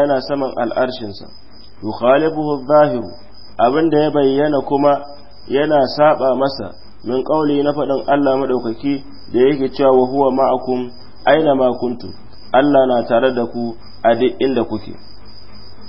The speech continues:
To, yace ɗaukan ayoyin Alƙur'ani a gwara su ta irin wannan salo a ce suna cin karo? Babu shi a Alƙur'ani, babu cin karo a cikin zantuttukan Allah.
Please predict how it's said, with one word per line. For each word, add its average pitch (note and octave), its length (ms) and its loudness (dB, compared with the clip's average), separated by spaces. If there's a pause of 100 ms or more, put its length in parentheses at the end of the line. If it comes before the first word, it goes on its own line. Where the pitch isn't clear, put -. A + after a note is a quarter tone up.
(140)
To, - 60 -2
yace - 200 0
ɗaukan C#3 460 2 (140)
ayoyin C#3 360 6
Alƙur'ani B2+ 520 2 (120)
a - 100 -2
gwara C3+ 300 4
su - 120 -12
ta - 80 -10
irin C#3+ 180 -2
wannan C#3 220 -2
salo C3+ 240 -4
a A#2+ 100 -2
ce C3 160 -6
suna C3 240 -4
cin C3+ 180 -6
karo? D3 320 -4 (680)
Babu C#3 380 6
shi C#3+ 180 -6
a C3 80 0
Alƙur'ani, B2 560 -2
babu C#3 320 0
cin C3+ 160 -8
karo C3 240 -4
a A2+ 60 -2
cikin B2+ 260 -8
zantuttukan B2+ 580 -8
Allah. A2 300 -4